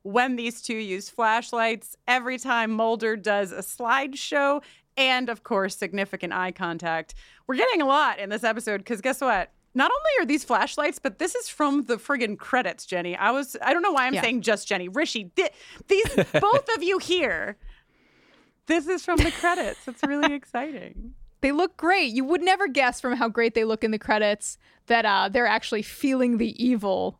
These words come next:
Speaker 2: in this moment.
Speaker 1: Yeah. Uh, the old man was right. You can feel it. Um,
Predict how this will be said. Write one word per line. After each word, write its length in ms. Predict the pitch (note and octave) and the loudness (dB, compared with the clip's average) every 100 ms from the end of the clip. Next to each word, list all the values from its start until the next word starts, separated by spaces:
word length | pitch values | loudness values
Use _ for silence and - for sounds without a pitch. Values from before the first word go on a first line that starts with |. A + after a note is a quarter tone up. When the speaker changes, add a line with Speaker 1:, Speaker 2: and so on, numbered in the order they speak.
| - | -4
Speaker 2:
in 140 | A3 | 0
this 180 | G3+ - | 0 0
moment. 640 | G3+ F3+ - - - - | 0 0 -2 -6 -10 -6
Speaker 1:
Yeah. 360 | A#3+ B3 F3 F#2 - | 0 2 0 -4 -10
Uh, 600 | - F#3+ F#3 F3+ F3 E3+ | -6 -4 -2 -4 -4 -6
the 160 | F3+ G3+ | -6 -4
old 240 | A#3 A3 | -2 -2
man 240 | A#3 A#3+ G#3+ | -2 -2 -4
was 160 | F3 | -6
right. 340 | F3 F3+ D#3+ - _ - | -4 -4 -4 -14 _ -18
You 380 | F3+ G3+ G#3+ G#3 | -10 -6 -6 -8
can 180 | G3 | -10
feel 340 | F3+ - D#3 A2 | -12 -10 -10 -10
it. 380 | G#2 - - F#3 G3 - | -12 -14 -16 -16 -20 -14
Um, 880 | D#3+ D#3 D#3 D3+ D3+ D3 D3+ D3+ | -10 -8 -8 -8 -10 -10 -12 -14